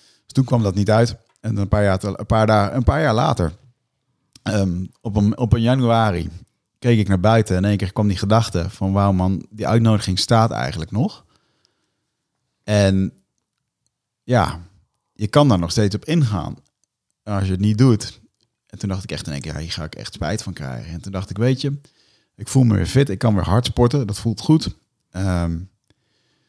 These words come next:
dus ik weet nog wel dat ik toen Micha op had gebeld en, eh, ik dacht, "Kom man, we gaan dit gewoon doen, weet je wel." Die uitnodiging staat en, eh, hij stribbelde toen al een beetje tegen. Nou, eh, uiteindelijk heb ik hem over de streep getrokken om er samen aan te beginnen. En, ehm,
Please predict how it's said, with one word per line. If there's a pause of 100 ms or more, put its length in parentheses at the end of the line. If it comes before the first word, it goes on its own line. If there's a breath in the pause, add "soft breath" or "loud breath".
(600)
dus
ik
weet
nog
wel
dat
ik
toen
Micha
op
had
gebeld
en,
eh,
ik
dacht,
"Kom
man,
we
gaan
dit
gewoon
doen,
weet
je
wel."
Die
uitnodiging
staat
en,
eh, (240)
hij
stribbelde
toen
al
een
beetje
tegen.
Nou,
eh,
uiteindelijk
heb
ik
hem
over
de
streep
getrokken
om
er
samen
aan
te
beginnen. (1040)
En,
ehm,